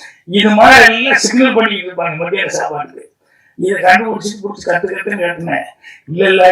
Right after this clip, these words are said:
நீ வேலையிலேயே இருந்திருப்ப, அவங்களுக்கெல்லாம் பசிக்கும்ல." இவர் என்ன ஒரு சிக்கல்ல மாட்டி விட்டாரு. என்னன்னா அந்த படத்தை வி-, விற்கும் போது வந்து ஒருத்தர் கொடுத்துட்டோம்னா இன்னொருத்தர் கொடுக்க கூடாது. இவர் வேற எங்கேயோ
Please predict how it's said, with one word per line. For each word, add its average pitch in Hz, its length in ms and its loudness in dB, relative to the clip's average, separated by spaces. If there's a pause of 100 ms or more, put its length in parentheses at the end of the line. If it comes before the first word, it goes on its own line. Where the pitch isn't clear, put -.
நீ 175 60 -4 (140)
வேலையிலேயே 180 460 0
இருந்திருப்ப, 160 440 -12 (540)
அவங்களுக்கெல்லாம் 147 480 -6
பசிக்கும்ல." 147 520 -8 (880)
இவர் 214 220 4
என்ன 180 180 2
ஒரு 175 160 -2
சிக்கல்ல 208 380 -4
மாட்டி 170 240 -6
விட்டாரு. 135 320 -4 (540)
என்னன்னா 185 380 -4 (1000)
அந்த 170 120 2 (100)
படத்தை 214 320 2 (100)
வி-, 185 140 -6 (100)
விற்கும் 202 380 -8
போது 190 180 -12 (120)
வந்து 180 240 -8 (1500)
ஒருத்தர் 208 400 0
கொடுத்துட்டோம்னா 240 640 -2
இன்னொருத்தர் 202 420 0
கொடுக்க 202 200 -4
கூடாது. 180 280 -4 (1300)
இவர் 214 180 4 (120)
வேற 233 180 8 (100)
எங்கேயோ 247 280 -2